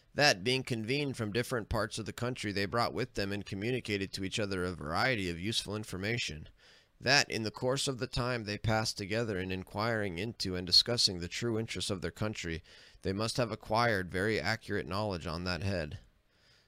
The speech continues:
that they were individually interested in the public liberty and prosperity, and therefore that it was not less their inclination than their duty to recommend only such measures as, after the most mature deliberation, they really thought prudent and advisable. <laughs>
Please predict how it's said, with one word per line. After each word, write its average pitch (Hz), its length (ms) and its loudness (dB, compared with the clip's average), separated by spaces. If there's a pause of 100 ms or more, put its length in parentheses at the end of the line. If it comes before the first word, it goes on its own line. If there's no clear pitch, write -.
(140)
that 90 120 -2
they 113 120 4
were 117 180 2
individually 113 680 0
interested 113 480 -2
in 95 100 -2
the 87 80 -4
public 110 420 -2
liberty 107 400 0
and 90 140 -2
prosperity, 101 760 -2 (300)
and 87 100 -4
therefore 113 440 2
that 104 100 2
it 90 60 0
was 87 180 0
not 107 240 0
less 107 240 2
their 92 180 -2
inclination 101 840 -2
than 95 160 -6
their 98 120 -2
duty 95 360 -2
to 87 160 -6
recommend 104 560 -2
only 110 200 -2
such 113 360 -2
measures 104 440 -2
as, 107 320 0
after 95 240 -4
the 95 120 -4
most 101 280 -2
mature 113 380 -2
deliberation, 101 800 -2
they 87 140 0
really 101 260 2
thought 107 320 -2
prudent 123 340 2
and 101 140 -2
advisable. 101 720 -2
<laughs> - 40 -20